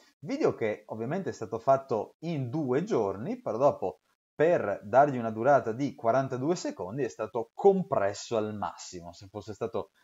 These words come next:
esattamente quarantotto secondi avremmo che ogni ora di video girato sarebbe un secondo di video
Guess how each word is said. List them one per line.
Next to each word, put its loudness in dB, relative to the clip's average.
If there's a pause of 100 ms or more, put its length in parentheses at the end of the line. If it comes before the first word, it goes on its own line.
(120)
esattamente -4
quarantotto 0
secondi -4
avremmo -2
che -4
ogni -4
ora -2
di -6
video -4
girato -4
sarebbe -6
un -4
secondo -10
di -8
video -8